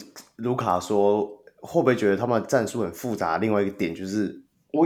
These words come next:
有时候觉得那个冠伦教练好像想要做得很好，就是就会觉得说他现在是在玩一个二K，一直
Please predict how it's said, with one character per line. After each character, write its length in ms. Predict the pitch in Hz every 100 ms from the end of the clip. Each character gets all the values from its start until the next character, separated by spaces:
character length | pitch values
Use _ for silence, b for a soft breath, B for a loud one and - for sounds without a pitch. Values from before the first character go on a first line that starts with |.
| 160
有 220 | 147 87
时 160 | 87 113
候 140 | 123
觉 180 | 120 90
得 480 | 87 87 87 104 - _ _ _ _ _ _ _ _
那 180 | 117 110
个 920 | - 98 85 52 50 - - - - 170
冠 120 | 127
伦 140 | 110
教 140 | 127 120
练 100 | 107
好 160 | 107
像 180 | 95 151
想 220 | 139 90
要 80 | 104
做 240 | - 143
得 80 | 104
很 460 | - - 110 95 139
好， 360 | - - - -
就 140 | 127 139
是 140 | 147
就 120 | 139
会 120 | 143
觉 180 | 131 104
得 80 | 101
说 380 | 101 113 110 B B B B B -
他 180 | 117
现 160 | 117 127
在 60 | 113
是 100 | 120
在 160 | 120
玩 220 | 92 95
一 40 | 101
个 640 | 104 90 67 53 60 - _ _ _ _
二 200 | 165 135
K， 560 | 104 139 120 120 131 _ _ _ -
一 60 |
直 140 | 143